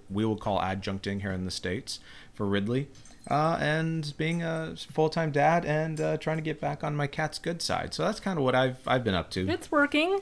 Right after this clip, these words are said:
Speaker 2: It's working. He's been warming up to you again.
Speaker 1: Yeah, slowly but surely.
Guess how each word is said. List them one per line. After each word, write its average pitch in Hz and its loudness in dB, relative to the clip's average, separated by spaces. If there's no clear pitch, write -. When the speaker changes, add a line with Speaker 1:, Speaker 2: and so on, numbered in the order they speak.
Speaker 2:
It's 311 -4
working. 254 2
He's 269 0
been 240 2
warming 220 4
up 190 0
to - -6
you 190 2
again. 185 0
Speaker 1:
Yeah, 165 0
slowly 135 2
but 123 -2
surely. 90 -2